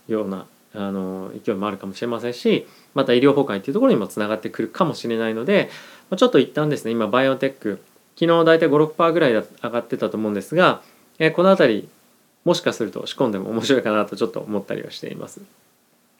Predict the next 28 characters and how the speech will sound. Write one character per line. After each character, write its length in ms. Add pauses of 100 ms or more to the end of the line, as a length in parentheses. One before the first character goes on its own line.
(140)
は 100
い。 100
ま 100
あ、 60
昨 80
日 140
ち 80
な 80
み 80
に 60
僕 160
ち 60
ょ 40
っ 40
と 80
で 60
す 120
ね、 160 (360)
あ 160
の、 140
Tesla 320
だ 80
っ 60
た 80
り 80
と 80
か 80
NVIDIA、 500